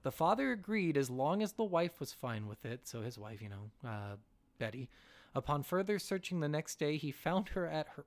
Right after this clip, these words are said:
parents' house. So she didn't fucking call anyone. He just, she just went to her parents' house. Now, it,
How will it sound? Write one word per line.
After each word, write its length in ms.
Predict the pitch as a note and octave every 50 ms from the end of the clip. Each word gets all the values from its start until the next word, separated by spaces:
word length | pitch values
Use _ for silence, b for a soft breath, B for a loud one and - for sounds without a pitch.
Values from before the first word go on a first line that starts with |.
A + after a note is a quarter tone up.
| _
parents' 420 | - - D3 C#3 B2 A2+ A2 G#2 -
house. 200 | - G2+ - -
So 120 | - - D3
she 140 | - -
didn't 160 | A#3+ D4+ - - - -
fucking 300 | - A#3+ B3 - B3 A#3
call 400 | A3+ - - - E3 E3 D#3+ B2+
anyone. 380 | G#2+ G2+ G2+ G2+ G2 G2 F#2+ F#2+ - - _ _ b b b b b b b
He 80 | -
just, 200 | E3 A3+ A3+ -
she 120 | - - A3
just 180 | A3+ A#3 -
went 200 | E3 D#3+ F3+ F#3+ -
to 80 | - F#3
her 80 | D#3+
parents' 420 | C#3 - - C#3 C3 A#2+ A2 G#2 -
house. 400 | - G#2 - - - - - - _ _ _ _ _ _ _ -
Now, 80 | D3
it, 180 | C#3 D3+ D#3+ E3